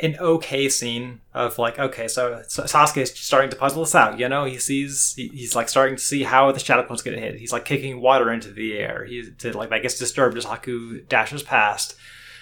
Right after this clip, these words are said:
And it comes at, like, such a cost to, like, the urgency of the moment, but also, like,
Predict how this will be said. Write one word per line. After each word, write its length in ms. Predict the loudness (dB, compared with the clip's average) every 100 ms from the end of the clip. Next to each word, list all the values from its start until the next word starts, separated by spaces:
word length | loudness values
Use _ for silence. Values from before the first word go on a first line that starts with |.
| -20 _ _ _
And 200 | -4 -4
it 100 | -4
comes 260 | -2 -2 0
at, 120 | -2
like, 100 | -2
such 180 | -8 -10
a 60 | -6
cost 460 | 0 2 0 -6
to, 80 | -6
like, 300 | -4 -4 -6 -18 -20 _ _
the 120 | 2
urgency 320 | 2 2 -4
of 40 | -2
the 60 |
moment, 160 | -2 2
but 80 | 6
also, 220 | 6 4
like, 340 | 0 -4 -16